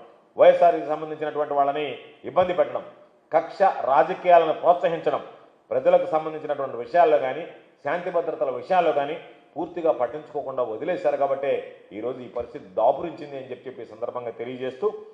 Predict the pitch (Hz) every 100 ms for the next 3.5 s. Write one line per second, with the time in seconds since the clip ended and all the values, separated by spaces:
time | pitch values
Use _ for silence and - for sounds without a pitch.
0 | _ _ - 147 160 156 147 - 143 -
1 | - _ - 123 175 170 160 180 170 175
2 | 147 156 185 175 165 151 - - - -
3 | 135 156 160 156 -